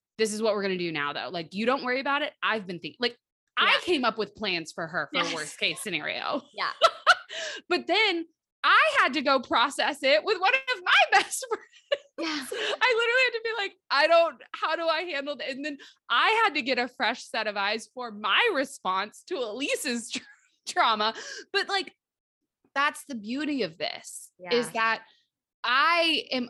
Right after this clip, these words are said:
Speaker 1: also the support for Elise. And I understand that it's so heavy that I can't even do this <laughs> by myself. So I need someone to support me while I'm supported. It's like this chain reaction of support
Speaker 2: Yeah.
Speaker 1: because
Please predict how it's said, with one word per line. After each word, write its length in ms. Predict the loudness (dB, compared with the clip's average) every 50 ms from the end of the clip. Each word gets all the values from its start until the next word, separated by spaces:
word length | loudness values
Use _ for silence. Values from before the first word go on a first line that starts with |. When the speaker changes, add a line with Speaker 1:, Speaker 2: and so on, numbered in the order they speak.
| _ 0 2
Speaker 1:
also 360 | 2 2 2 0 -2 -4 -2
the 140 | -2 -4 -8
support 520 | -8 -10 -12 -12 -8 -4 -2 -2 -2 -2
for 140 | -4 -6 -4
Elise. 320 | -2 -2 -2 -4 -4 -8
And 100 | -12 -12 -6 -4
I 200 | -4 -2 -2 -4
understand 500 | -4 -6 -6 -8 -10 -8 -8 -8 -6 -6
that 60 | -6
it's 160 | -6 -8 -8
so 140 | -8 -8 -6
heavy 260 | -4 -4 -4 -6 -4
that 180 | -6 -8 -8 -4 -2
I 180 | 0 0 0 0
can't 300 | -2 -2 -2 -2 -2 0
even 260 | -4 -4 -4 -4 -4
do 140 | -4 -4 -2
this 180 | -2 -2 -4 -2
<laughs> 140 | -2 2 4
by 100 | 4 2
myself. 600 | 4 2 0 0 0 -2 -2 -2 -2 -2 -2 -8 -4 -4 -2 -2 -2 -2 0
So 180 | 0 0 0 0 -2
I 200 | 0 0 2 2
need 220 | 2 2 0 0 -2
someone 280 | -8 -6 -4 -6 -6
to 100 | -6 -8
support 480 | -8 -10 -12 -10 -6 -4 -2 -2 -2 -4
me 300 | -4 -2 0 0 0 0
while 220 | 2 2 2 2
I'm 140 | 2 0 -2
supported. 380 | -6 -10 -10 -6 -6 -4 -4 -4
It's 100 | -2 -2
like 140 | -2 -4 -4 -16 -18 -10 -4
this 220 | -4 -4 -4 -4 -6
chain 580 | -4 -4 -4 0 0 2 4 4 4 4 4
reaction 840 | 2 0 -2 0 0 0 0 0 -2 -6 -10 -6 -4 -4 -4 -6 -4 -4
of 140 | -4 -4 -4
support 520 | -6 -12 -12 -10 -6 -2 0 2 2 2
Speaker 2:
Yeah. 60 | 0
Speaker 1:
because 300 | -4 -6 -2 -2 -2 -2